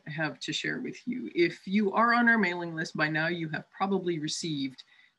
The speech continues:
uh, the letter in the mail from the session that we have decided to reopen and regather for worship at Furnace Mountain Presbyterian Church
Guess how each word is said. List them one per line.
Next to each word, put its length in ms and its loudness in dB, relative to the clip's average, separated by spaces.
uh, 200 -2
the 100 -6
letter 400 0
in 180 -6
the 60 -6
mail 260 -6
from 240 -6
the 80 -6
session 500 -6
that 200 -6
we 160 -2
have 220 -6
decided 500 -8
to 140 -6
reopen 720 0
and 440 -4
regather 760 0
for 80 -4
worship 540 -2
at 220 -6
Furnace 360 -12
Mountain 280 -12
Presbyterian 680 -8
Church 420 -6